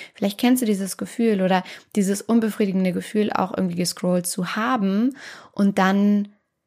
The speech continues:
danach das Handy wegzulegen und zu denken, „Oh, eigentlich wolltest du dir Zeit für dich gönnen und eigentlich dachtest du, du würdest das jetzt genießen,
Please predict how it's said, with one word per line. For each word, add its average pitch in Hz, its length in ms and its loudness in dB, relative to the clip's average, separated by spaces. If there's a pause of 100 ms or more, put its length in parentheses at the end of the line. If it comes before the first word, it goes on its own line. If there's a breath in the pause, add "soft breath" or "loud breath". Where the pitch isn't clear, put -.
(680)
danach 208 320 4
das 202 140 -4
Handy 208 180 0
wegzulegen 190 500 -2
und 190 80 -2
zu 190 100 -6
denken, 196 240 -2
„Oh, - 260 -6
eigentlich 214 340 -2
wolltest 240 340 0
du 214 60 -2
dir 196 160 0
Zeit 196 260 -2
für 190 120 -4
dich 277 260 -2
gönnen 190 440 0 (800 soft breath)
und 202 340 2
eigentlich 208 340 4
dachtest 226 400 -2
du, 220 60 -6
du 196 140 0
würdest 247 280 2
das 180 100 -2
jetzt 180 220 -2
genießen, 175 600 0